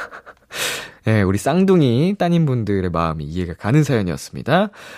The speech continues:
노래 듣고 올게요. 아리아나 그란데, Thank You Next. 아리아나 그란데, Thank You Next 듣고 왔습니다. 네, 서지은님께서요. "제겐 삼 년째 여름마다 만나서 비눗방울 놀이를 즐기는 버블팸이 있답니다.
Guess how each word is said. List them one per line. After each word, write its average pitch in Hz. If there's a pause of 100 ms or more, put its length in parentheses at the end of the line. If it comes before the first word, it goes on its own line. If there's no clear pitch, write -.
노래 190
듣고 135
올게요. 110
아리아나 156
그란데, 117 (100)
Thank 175
You 185
Next. - (180)
아리아나 165
그란데, 110
Thank 208
You 202
Next 175
듣고 -
왔습니다. 95 (520)
네, 123
서지은님께서요. 208
"제겐 180
삼 226
년째 226
여름마다 170
만나서 123
비눗방울 185
놀이를 127
즐기는 110
버블팸이 165
있답니다. 113